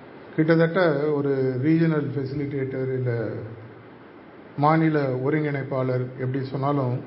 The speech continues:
பல வேலைகள்ல எனக்கு இருக்கிற ஒரு முக்கியமான வேலை பார்த்தீங்கன்னா மணி கட்டுறது. எங்கேயாவது யாருக்கா ஏதாவது பிரச்சனைனா அண்ணனை பேச கூப்பிடு, அவர் வந்து மணி கட்டிட்டு போயிடுவாரு. ஆனா அவங்களுக்கு தெரிய மாட்டேங்குது,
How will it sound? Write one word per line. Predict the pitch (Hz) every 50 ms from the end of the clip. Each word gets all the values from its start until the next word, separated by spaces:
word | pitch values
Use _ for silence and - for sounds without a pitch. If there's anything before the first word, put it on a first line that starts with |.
| - - - -
பல | - 143 147 160
வேலைகள்ல | 156 156 160 170 185 170 170 170 170 160 151
எனக்கு | 143 143 151 151 151
இருக்கிற | 151 165 175 165 156 151
ஒரு | 139 131 139
முக்கியமான | 127 127 139 131 - 160 160 165 160 151
வேலை | 139 139 143 131
பார்த்தீங்கன்னா | 131 131 131 139 147 156 139
மணி | 131 143 151
கட்டுறது. | 147 135 123 120 113 101 95 - - - - - - - - - - - - - - - - - - - - - - - - - - - - - - - - -
எங்கேயாவது | - 131 139 147 151 160 165 175 170 160
யாருக்கா | 156 156 151 147 160 160 160
ஏதாவது | 151 143 139 127 -
பிரச்சனைனா | 127 113 104 165 151 143
அண்ணனை | 151 151 139 135 151 151 147 139 -
பேச | 143 143 127 131
கூப்பிடு, | 143 104 - - 107 113 110 107 - - - - - - - - - - - - - - - - - - - - - - - - - - -
அவர் | 127 139 135
வந்து | 139 139 135 147 151
மணி | 147 143 151 151
கட்டிட்டு | 139 135 131 131 123 127 -
போயிடுவாரு. | 113 113 123 113 101 95 92 90 - - - - - - - - - - - - - - - - - - - - - - - - - - - - - -
ஆனா | - 139 160 170 160 147 147
அவங்களுக்கு | 151 151 151 156 151 143
தெரிய | 143 156 165 190 190
மாட்டேங்குது, | 180 165 156 151 151 156 160 165 160 139 131 135 143 156 -